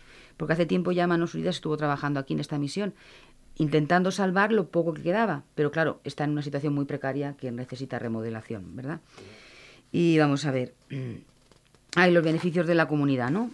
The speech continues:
Van a repercutir en estos niños. Entonces, el objetivo general es mejorar las condiciones educativas de la diócesis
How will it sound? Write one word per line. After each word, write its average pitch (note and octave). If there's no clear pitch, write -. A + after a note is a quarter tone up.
Van D3+
a D#3
repercutir D#3
en F3
estos C#3
niños. B2
Entonces, D#3
el E3+
objetivo F#3+
general D3+
es F#3+
mejorar F3+
las C#3
condiciones G#3
educativas A#3+
de D#3+
la D3
diócesis C3+